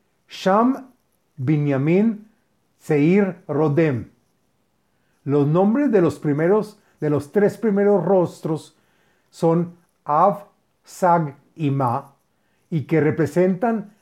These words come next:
al masculino, y que son las tres primeras letras del nombre de Dios,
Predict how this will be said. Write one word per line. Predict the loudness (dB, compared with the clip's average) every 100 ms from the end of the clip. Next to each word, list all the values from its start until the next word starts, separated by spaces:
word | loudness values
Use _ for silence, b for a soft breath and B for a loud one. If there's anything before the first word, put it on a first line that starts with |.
| -10
al | -6 -2
masculino, | -2 -2 -4 -2 -2 -2 -6 -12 _ _ _ _ _ -12
y | -4
que | -4
son | -2 2 2 0 b b b
las | -6 -6 -6 -2
tres | 2 2 0
primeras | -2 0 2 2 2
letras | 2 0 2 -2 -2 b b b -6
del | -2 0
nombre | 0 0 0 2
de | 2 2
Dios, | 2 0 0